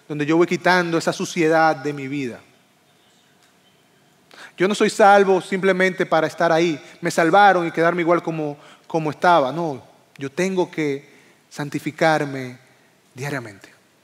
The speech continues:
Así Él quiere que nos acerquemos a Él.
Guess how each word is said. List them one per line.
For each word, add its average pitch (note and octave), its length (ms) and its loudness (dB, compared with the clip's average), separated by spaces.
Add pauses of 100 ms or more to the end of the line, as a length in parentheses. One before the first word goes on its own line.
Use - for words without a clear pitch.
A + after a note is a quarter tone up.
(1300)
Así - 160 -6
Él A#3 80 -2
quiere A#3+ 200 4
que G#3+ 100 -2
nos F#3 100 -6
acerquemos E3+ 500 -2
a B2 100 -10
Él. G2+ 140 -18